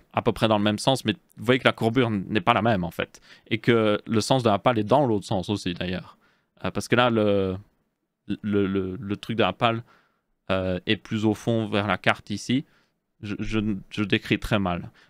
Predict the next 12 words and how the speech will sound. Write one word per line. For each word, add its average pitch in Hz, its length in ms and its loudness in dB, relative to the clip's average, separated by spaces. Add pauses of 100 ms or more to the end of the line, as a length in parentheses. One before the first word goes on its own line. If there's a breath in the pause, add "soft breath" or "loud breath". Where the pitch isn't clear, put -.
(100)
Bref, 139 260 2
dans 147 120 2
tous 160 100 2
les 147 60 2
cas, 156 120 4
vous 131 140 -2
pouvez 135 140 6
voir 131 140 4
qu'elles - 140 0
sont 143 140 2
différentes. 117 580 0 (380 soft breath)
Euh, 95 260 4